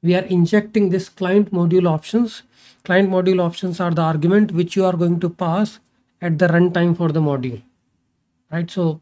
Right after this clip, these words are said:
like in the type O R M module dot for root async, we are passing database arguments. So here random module, uh, dot for root async, we need to pass the min and max value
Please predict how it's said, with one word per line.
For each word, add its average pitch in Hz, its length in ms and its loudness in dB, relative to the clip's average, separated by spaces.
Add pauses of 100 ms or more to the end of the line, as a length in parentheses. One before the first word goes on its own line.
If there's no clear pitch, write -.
like 160 280 -2
in 160 120 -2
the 156 240 -2
type 170 240 0
O 180 80 0
R 170 140 2
M 170 120 2
module 160 300 0
dot 160 180 -2
for 196 220 2
root 185 200 0
async, 151 380 -4
we 170 120 -2
are 165 100 -2
passing 220 480 -4 (600)
database 190 680 2
arguments. 156 680 0 (260)
So 190 80 -4
here 208 460 4
random 202 420 2
module, 185 560 0 (640)
uh, 165 260 -2
dot 180 240 -4
for 208 240 4
root 214 180 2
async, 208 320 -2
we 185 120 0
need 185 160 0
to 180 80 -2
pass 170 320 -2
the 202 100 4
min 175 220 2
and 170 160 2
max 170 240 -4
value 180 340 -2